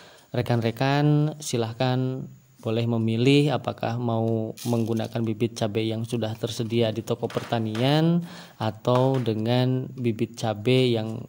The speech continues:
sudah tua, itu silahkan boleh. Dan kita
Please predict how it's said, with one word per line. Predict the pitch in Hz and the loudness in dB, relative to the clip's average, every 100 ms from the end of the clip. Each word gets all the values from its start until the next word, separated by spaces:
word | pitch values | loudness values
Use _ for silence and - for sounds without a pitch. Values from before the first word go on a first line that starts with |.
| - | -16
sudah | - 120 104 107 107 117 - - - - | -8 -6 -4 -4 -4 -8 -14 -20 -16 -4
tua, | 120 110 120 165 220 - - _ _ | -2 0 2 0 -2 -10 -20 _ _
itu | 120 127 | -8 -6
silahkan | - 110 104 127 123 | -2 -4 -2 -2 0
boleh. | 110 107 127 151 170 175 175 - - _ _ | -2 -2 0 2 2 -2 -8 -18 -20 _ _
Dan | 117 113 110 110 110 113 | -2 0 0 -2 -6 -8
kita | - 120 - 123 | -8 -6 -2 -4